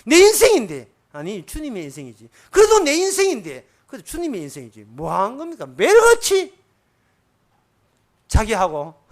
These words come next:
다투고 있는 중에 있습니다. 연속적인 자기와 낯선 자기와 우리 소울 속에 늘 싸우고 있을 때 주께서 이미 구원받-, 받게 해놓고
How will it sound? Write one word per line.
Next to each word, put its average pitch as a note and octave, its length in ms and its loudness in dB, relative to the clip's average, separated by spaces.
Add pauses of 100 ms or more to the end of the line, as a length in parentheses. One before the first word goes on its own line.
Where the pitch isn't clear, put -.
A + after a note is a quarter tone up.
다투고 - 440 -2
있는 D#3 200 -10
중에 D#3 200 -18
있습니다. A2+ 400 -20 (1400)
연속적인 C4 580 -6
자기와 D#3 520 -6 (260)
낯선 D4 480 -4
자기와 G3+ 460 -6
우리 F3 220 -12
소울 F#3 240 -12
속에 D#3+ 220 -18
늘 F3+ 220 -8
싸우고 E4 420 -2
있을 D3+ 260 -16
때 B2+ 280 -20 (600)
주께서 D#3+ 680 -10 (340)
이미 A3+ 500 -8 (720)
구원받-, C#4+ 920 -4
받게 G#3+ 300 -8
해놓고 E3 540 -4